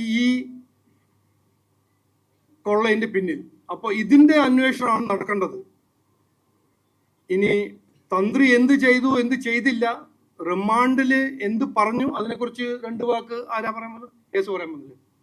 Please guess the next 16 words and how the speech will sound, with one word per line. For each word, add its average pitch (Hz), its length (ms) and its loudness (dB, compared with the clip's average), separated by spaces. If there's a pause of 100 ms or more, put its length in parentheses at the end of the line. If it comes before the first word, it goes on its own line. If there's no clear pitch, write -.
(920)
അതിനെക്കുറിച്ച് 202 460 -2
കേസ് 233 300 0 (180)
സംസാരിക്കും. 226 520 -4 (1200)
പക്ഷെ 208 200 2 (160)
ഇതിന്റെ 294 280 8 (120)
പിന്നിൽ 285 340 10 (800)
രാഷ്ട്രീയക്കാരുണ്ട്, 240 960 2 (1120)
കോൺഗ്രസും 269 720 4 (120)
സി 254 120 2 (160)
പി 269 80 4 (100)
എം 277 80 4 (140)
രണ്ടുപേരും 262 640 8 (400)
ഇതിന്റെ 220 260 -6
പിന്നിലുണ്ടെന്ന് 240 640 0 (540)
ആർക്കും 214 260 -4
ഒരു 196 60 -10